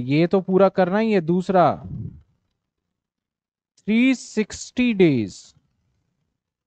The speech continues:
थ्री सिक्सटी डेज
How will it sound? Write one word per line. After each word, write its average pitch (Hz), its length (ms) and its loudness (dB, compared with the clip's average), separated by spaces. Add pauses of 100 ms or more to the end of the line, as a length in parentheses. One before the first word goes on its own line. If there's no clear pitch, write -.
(3500)
थ्री 220 340 0
सिक्सटी 214 560 -6
डेज 147 480 0